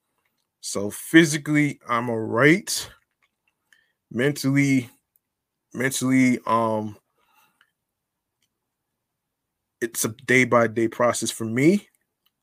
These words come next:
So I'm actually getting there. And spiritually, I'm hanging in there, man. So that's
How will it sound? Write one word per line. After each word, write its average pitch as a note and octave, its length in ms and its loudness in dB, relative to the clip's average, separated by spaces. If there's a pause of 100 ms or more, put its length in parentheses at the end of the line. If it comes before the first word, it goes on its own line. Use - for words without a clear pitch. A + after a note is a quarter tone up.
(140)
So A2 380 -4
I'm D3 220 0
actually C#3+ 400 2
getting G2 360 -10
there. G2+ 260 -8 (1800)
And A#3 220 6
spiritually, G#3 840 4 (2000)
I'm E3+ 140 2
hanging E3+ 320 8
in B2+ 100 -2
there, G2+ 220 -4
man. G#2 420 -8
So G#2+ 260 -14 (140)
that's C3+ 320 -2